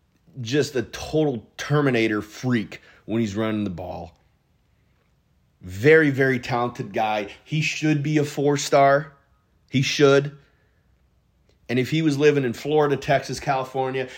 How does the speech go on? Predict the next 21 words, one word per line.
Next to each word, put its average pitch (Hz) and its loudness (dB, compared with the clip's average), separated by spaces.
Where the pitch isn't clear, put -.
he'd 160 -2
be 143 2
a 101 -2
mid 120 -2
four-star, 123 -4
big-time 120 -2
player. 92 -8
And 127 0
he 139 6
is 151 6
a 113 2
big-time 95 -6
player, 95 -12
don't 110 -6
get 104 -4
me 98 -8
wrong. 92 -10
But 110 -6
the 110 0
recruiting 131 2
services 120 -2